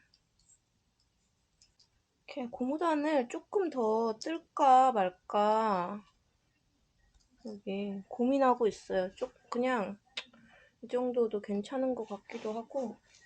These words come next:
생각보다 이제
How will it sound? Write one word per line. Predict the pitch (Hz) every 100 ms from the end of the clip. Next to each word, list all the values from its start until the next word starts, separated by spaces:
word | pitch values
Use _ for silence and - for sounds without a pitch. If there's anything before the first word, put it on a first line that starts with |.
| - - - - 831 831 - _ _
생각보다 | - 453 494 - 339 269 262 262 214
이제 | 185 196 202 202 156 165